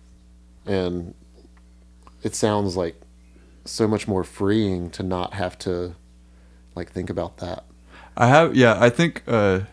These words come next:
Speaker 1: that
Speaker 2: I
Speaker 1: make
Speaker 2: think I know what
Speaker 1: sense?
Speaker 2: you're saying, and I, I realize, like, uh, um,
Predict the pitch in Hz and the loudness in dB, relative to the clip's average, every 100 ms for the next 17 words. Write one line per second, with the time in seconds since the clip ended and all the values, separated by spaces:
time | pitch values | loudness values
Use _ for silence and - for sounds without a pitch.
0 | - - - - 113 117 160 160 131 135 | -18 -20 -18 -2 0 2 6 6 8 6
1 | 117 104 117 107 95 101 - - - 113 | 4 2 2 2 0 -2 -8 -20 -2 2
2 | 107 107 110 113 123 123 113 104 95 - | 2 2 2 4 6 4 4 2 0 -6
3 | - - 98 87 90 98 - - - - | -18 -8 -4 -4 -4 -8 -12 -20 -20 -20
4 | - - - - - - - 85 57 | -20 -20 -20 -20 -20 -20 -14 -12 -12